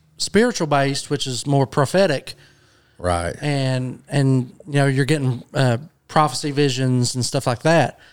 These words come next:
Speaker 2: 'Cause
Speaker 1: It
Speaker 2: we know
Speaker 1: depends
Speaker 2: that's
Speaker 1: on,
Speaker 2: happened
Speaker 1: yeah.
Speaker 2: throughout history,
Speaker 1: Right.
Speaker 2: through bi-, biblical terminology and stuff, and, and some of the things in the Bible and ancient
Speaker 1: Right.
Speaker 2: text.
Speaker 1: Yeah, uh, some people have, have gotten, like, prophetic visions. So it depends on whether it,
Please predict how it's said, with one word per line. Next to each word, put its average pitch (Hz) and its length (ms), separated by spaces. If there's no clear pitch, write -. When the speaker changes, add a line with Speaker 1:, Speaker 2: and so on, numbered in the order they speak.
Speaker 2:
'Cause 127 140
Speaker 1:
It - 20
Speaker 2:
we 139 80
know 143 160
Speaker 1:
depends 123 100
Speaker 2:
that's 120 160
Speaker 1:
on, - 40
Speaker 2:
happened 107 260
Speaker 1:
yeah. - 100
Speaker 2:
throughout 98 300
history, - 520
Speaker 1:
Right. 165 140
Speaker 2:
through 104 100
bi-, 87 260
biblical 104 400
terminology 95 720
and 90 100
stuff, 90 400
and, 120 160
and 120 120
some 117 160
of 104 60
the 92 60
things 92 260
in 82 80
the 78 60
Bible 90 500
and 78 160
ancient 117 380
Speaker 1:
Right. - 40
Speaker 2:
text. 139 480
Speaker 1:
Yeah, 185 220
uh, 165 160
some 214 260
people 190 520
have, 143 420
have 143 200
gotten, 143 360
like, 131 240
prophetic 147 500
visions. 139 600
So 170 220
it 156 100
depends 208 340
on 190 160
whether 170 300
it, 156 320